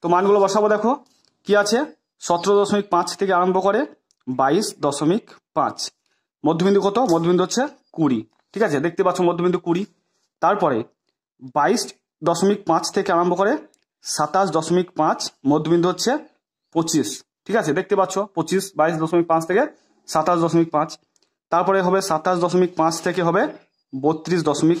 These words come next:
পাঁচ, মানে এদের মধ্যে ডিফারেন্স কত? পাঁচ করে হবে। আর তোমার মধ্যবিন্দুটা কত? মধ্যবিন্দুটা হচ্ছে দেখো তিরিশ, তাহলে তিরিশ লিখলাম। তারপরে দেখো বত্রিশ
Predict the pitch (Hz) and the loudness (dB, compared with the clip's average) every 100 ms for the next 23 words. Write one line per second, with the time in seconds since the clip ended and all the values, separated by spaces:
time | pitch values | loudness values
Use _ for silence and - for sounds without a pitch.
0 | - 107 - - 151 165 202 202 208 160 | -2 -4 -6 -2 0 2 2 0 0 -2
1 | 151 190 196 220 220 131 - _ _ 175 | 0 -2 0 0 0 0 -4 _ _ -2
2 | 175 - 170 147 110 123 _ _ - - | 0 2 2 2 -2 -4 _ _ -20 -20
3 | _ - 139 143 143 151 165 160 160 160 | _ 0 2 2 2 2 2 2 0 0
4 | 180 185 185 185 202 277 165 160 180 170 | -2 0 0 -2 -2 0 0 0 -2 0
5 | 180 170 185 165 208 302 _ _ _ - | -2 0 0 0 0 -4 _ _ _ -6
6 | 196 170 120 - - _ _ _ _ - | -2 0 -2 -6 -12 _ _ _ _ -2
7 | 160 175 185 202 202 190 190 208 - _ | -2 0 -2 -2 0 0 0 -2 -6 _
8 | _ _ _ _ - 185 220 208 175 190 | _ _ _ _ -2 0 2 2 2 0
9 | 285 - _ - 135 170 190 220 | -2 -8 _ -16 -4 -2 0 -2